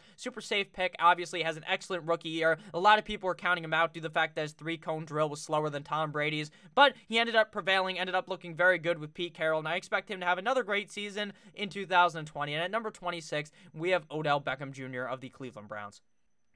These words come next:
Finally, at wide receiver twenty-six, like I said, Odell Beckham Junior Now, Odell, I see no way he finishes outside of the top twenty-six. Do I like drafting him?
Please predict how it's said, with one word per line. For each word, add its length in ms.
Finally, 380
at 100
wide 180
receiver 260
twenty-six, 580
like 160
I 120
said, 340
Odell 260
Beckham 360
Junior 300
Now, 260
Odell, 460
I 120
see 140
no 120
way 180
he 100
finishes 460
outside 380
of 60
the 60
top 220
twenty-six. 480
Do 120
I 60
like 200
drafting 400
him? 160